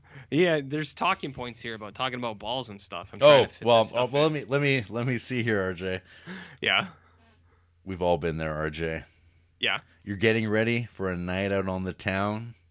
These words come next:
Speaker 1: Uh-huh, uh-huh.
Speaker 2: And you've got yourselves a real downstairs mix-up going on.
Speaker 1: A what?
Speaker 2: Sure.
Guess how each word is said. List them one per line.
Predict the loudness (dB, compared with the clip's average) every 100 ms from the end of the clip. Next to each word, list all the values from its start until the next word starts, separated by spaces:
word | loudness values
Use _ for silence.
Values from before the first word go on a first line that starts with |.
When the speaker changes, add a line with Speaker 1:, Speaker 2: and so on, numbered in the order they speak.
| _ _
Speaker 1:
Uh-huh, | -12 -6 -6 -8 -14
uh-huh. | -10 -12 -12
Speaker 2:
And | -10
you've | -6 0
got | 0
yourselves | -2 -4 -2 -2 -4
a |
real | -4 -2 -2 -4 -8 -6
downstairs | -6 -6 -8 -8 -8
mix-up | -10 -10 -10
going | -10 -10
on. | -10 -10 -14 _ _ _ _ _ _ _ _ -20 _ -20 _ -16 -4
Speaker 1:
A | -4
what? | -2 -4 -4 -12 -20 -20 _ _ _ _ _ _
Speaker 2:
Sure. | 0 4 4 0